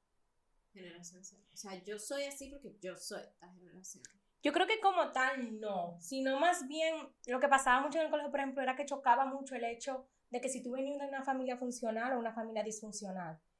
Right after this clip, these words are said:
Speaker 2: entonces creían que como que, vamos a decir, ciertas personas actuaban de tal manera por tener a su papá y su mamá,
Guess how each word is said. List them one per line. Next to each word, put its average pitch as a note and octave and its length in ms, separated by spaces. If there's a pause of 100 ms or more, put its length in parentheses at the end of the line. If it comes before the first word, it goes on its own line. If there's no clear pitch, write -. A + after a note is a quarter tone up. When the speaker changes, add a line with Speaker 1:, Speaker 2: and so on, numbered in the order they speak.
(140)
Speaker 2:
entonces A3 360
creían A#3+ 340
que A#3+ 100
como G#3+ 220
que, G3 140
vamos G3+ 160
a - 20
decir, G#3+ 200
ciertas A#3 380
personas B3 420
actuaban B3+ 400
de - 60
tal A#3+ 140
manera F#3+ 440 (320)
por A#3+ 180
tener A3 260
a A#3+ 40
su A#3+ 120
papá A#3 200
y A#3 40
su B3 100
mamá, G3+ 440